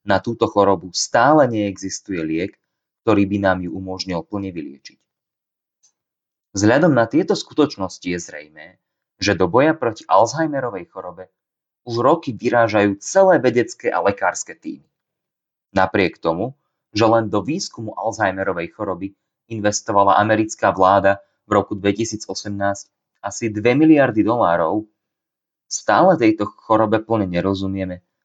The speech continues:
a nedokážeme sa jej efektívne zbaviť. Tento týždeň však svetovými médiami prešlo významné zistenie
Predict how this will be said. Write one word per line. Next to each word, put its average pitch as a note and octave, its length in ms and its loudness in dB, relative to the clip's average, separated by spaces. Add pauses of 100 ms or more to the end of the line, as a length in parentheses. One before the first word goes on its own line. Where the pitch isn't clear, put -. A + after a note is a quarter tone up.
(240)
a - 80 -4
nedokážeme F#2+ 640 -2
sa D#2+ 240 -10
jej D2 80 -12
efektívne D#2+ 640 -20
zbaviť. - 360 -14 (1700)
Tento G#2+ 320 2
týždeň G#2+ 560 -4 (240)
však G2 240 -2
svetovými D#3+ 560 0
médiami G2 640 -4 (400)
prešlo G#2 400 2
významné C3 640 0
zistenie G#2+ 560 -2